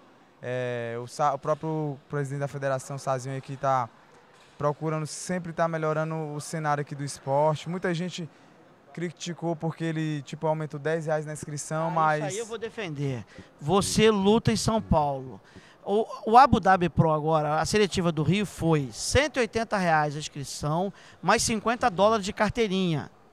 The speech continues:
Speaker 2: Não é isso? Não tô inventando. Você vai lutar o Mundial em São Paulo, é por em torno de duzentos reais se você for lutar
Speaker 1: Duzentos reais.
Speaker 2: peso
Speaker 1: Fora a
Speaker 2: absoluto.
Speaker 1: filiação, que é no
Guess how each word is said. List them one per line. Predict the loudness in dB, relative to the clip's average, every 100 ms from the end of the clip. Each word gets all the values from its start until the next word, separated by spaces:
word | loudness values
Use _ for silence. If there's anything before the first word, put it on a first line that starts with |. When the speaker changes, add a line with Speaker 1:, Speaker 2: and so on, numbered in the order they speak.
| _
Speaker 2:
Não | -4
é | 0
isso? | 2 0 -2
Não | -6
tô | -6
inventando. | -4 -4 -6 -8 -10 -14 -20 -20 -20 -20
Você | -6 0
vai | 4
lutar | 4 4 4
o | 4
Mundial | 0 -2 -2
em | -2
São | -2 -4
Paulo, | 2 4 4 2
é | 0 2
por | 0 0
em | -4
torno | -2 0 0
de | -4
duzentos | -4 -4 -4 -2
reais | 0 0
se | -2
você | -10
for | -6
lutar | -2 0 -2
Speaker 1:
Duzentos | -4 -18
reais. | -20 2
Speaker 2:
peso | 6 6 4
Speaker 1:
Fora | -2
a |
Speaker 2:
absoluto. | -2 -2 -2
Speaker 1:
filiação, | -2 -2 -2 -6 -6 -6
que | -8 -4
é | -4
no | -4 -8